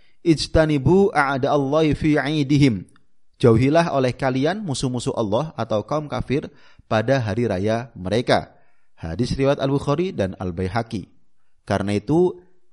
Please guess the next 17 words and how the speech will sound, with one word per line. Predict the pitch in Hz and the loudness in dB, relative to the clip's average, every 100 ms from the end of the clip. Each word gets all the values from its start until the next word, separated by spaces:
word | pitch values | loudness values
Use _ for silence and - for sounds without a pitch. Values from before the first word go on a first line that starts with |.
| - | -8
Imam | 139 180 196 | -4 -2 -2
Jalaluddin | 160 135 165 175 147 147 | 0 2 4 4 4 0
As-Suyuti | - - 165 175 156 147 | -2 -2 -2 -2 -2 -4
Asy-Syafi'i | - 131 156 151 143 214 - - | -2 -2 0 -2 -2 -6 -10 -6
berkata, | 107 95 87 120 175 - _ _ - _ | -6 -6 -2 0 0 -4 _ _ -20 _
"Wa'lam | - 156 185 208 208 - | 2 2 4 2 0 0
annahu | 151 147 165 151 185 190 - | -2 0 -2 2 2 0 2
lam | 147 143 | 0 2
yakun | 139 165 160 170 170 | 0 0 0 -2 0
ala | 147 135 135 127 | 0 2 2 2
ahdi | 151 143 139 | 0 -2 -2
salafis | - 165 160 147 160 - - | 0 0 2 2 -2 -6 0
sabiqina | 139 147 135 131 - 180 190 190 214 - - - - | 2 4 2 0 0 -2 0 0 -4 -6 -20 -20 -6
minal | 139 143 135 | 0 2 2
muslimina | 135 - 135 147 175 170 175 170 - - _ | -2 0 -2 0 -2 0 -2 -2 -8 -20 _
man | 139 165 160 | 0 0 2
yusharikihim | 147 - 160 147 151 165 170 180 | -2 2 2 4 0 0 2 0